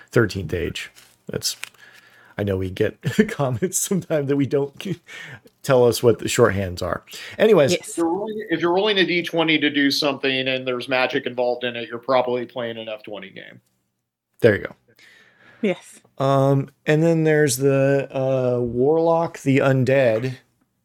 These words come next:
Speaker 1: which
Speaker 2: Mm-hmm.
Speaker 1: sounds like a really bad T V, uh, series, Warlock the Undead.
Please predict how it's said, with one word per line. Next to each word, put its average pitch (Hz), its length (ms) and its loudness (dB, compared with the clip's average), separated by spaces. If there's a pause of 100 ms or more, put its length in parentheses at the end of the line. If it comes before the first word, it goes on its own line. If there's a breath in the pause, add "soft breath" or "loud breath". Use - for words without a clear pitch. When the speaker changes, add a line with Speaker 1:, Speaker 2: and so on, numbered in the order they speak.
(100)
Speaker 1:
which - 400 -2
Speaker 2:
Mm-hmm. 175 100 -16
Speaker 1:
sounds 143 420 2
like 127 200 2
a 127 60 0
really 131 360 2
bad 123 400 2
T 131 240 -2
V, 135 420 -2
uh, 143 240 2
series, 147 560 2
Warlock 127 540 2
the 131 140 0
Undead. 120 600 0